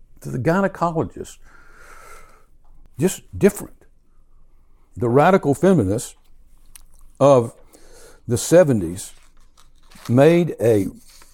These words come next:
serious mistake from which our culture's never recovered. We're all for E R A,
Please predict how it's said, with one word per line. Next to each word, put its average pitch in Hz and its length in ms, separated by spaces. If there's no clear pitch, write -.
serious 165 920
mistake 120 580
from 120 180
which 147 180
our 127 120
culture's 113 480
never 135 340
recovered. 117 600
We're 160 300
all 160 220
for 107 200
E 110 160
R 80 240
A, - 180